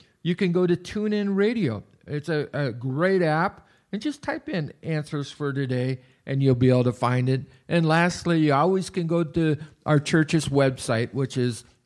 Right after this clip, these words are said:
agape chapel O C dot org, and you'll see it daily right there, eh, as you'll be able to enjoy these podcasts. We would love to hear from you.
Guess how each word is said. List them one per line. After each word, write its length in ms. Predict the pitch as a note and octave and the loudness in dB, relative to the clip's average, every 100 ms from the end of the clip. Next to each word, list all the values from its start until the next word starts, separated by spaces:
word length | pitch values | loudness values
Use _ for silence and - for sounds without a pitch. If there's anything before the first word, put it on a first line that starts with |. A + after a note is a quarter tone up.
| - | -6
agape 680 | D3+ A#2+ C#3+ F#3+ - G#3 G3+ | -4 -2 -2 -2 -2 -6 -8
chapel 640 | - D#3+ E3+ - F3 - - | -4 -4 -4 -6 -6 -6 -6
O 200 | D#3 E3 | -4 -4
C 380 | - C#3+ C#3 | -6 -4 -4
dot 440 | C#3 C3 B2+ C3 _ | -4 -4 -4 -4 _
org, 500 | C3+ B2+ B2 A#2+ A2 _ _ _ - | -4 -2 0 -2 -6 _ _ _ -4
and 160 | B2+ | 0
you'll 160 | C3+ B2+ | 0 0
see 320 | - F3 D#3+ | -4 -2 0
it 240 | D3 - | 0 -2
daily 380 | C3 D#3+ F3+ F3 | 2 4 4 4
right 340 | C#3 D3 F3 - | 4 2 0 0
there, 380 | D3 D3 D3 - - - | 0 2 0 -6 -20 -12
eh, 220 | - C#3 - | -2 -2 -2
as 380 | D3 C3+ B2+ A#2+ | -4 -2 -4 -4
you'll 100 | C3 | -2
be 120 | B2+ | 0
able 140 | C3 | 0
to 120 | C3 | 0
enjoy 460 | B2 A#2+ G#2+ A#2+ A#2+ | -2 -2 -2 0 0
these 220 | A#2 A2 | 0 -2
podcasts. 760 | - G#2+ G#2+ G#2 G#2+ G2 F#2+ - _ _ | -2 -2 -2 -2 -4 -4 -4 -10 _ _
We 120 | - B3 | 0 2
would 140 | A3+ | 4
love 260 | F#3+ G3 F#3 | 6 4 4
to 100 | F3+ | 0
hear 240 | F#3+ F#3 | 2 0
from 280 | F#3 F3+ F3 | 0 -4 0
you. 200 | F3+ | 0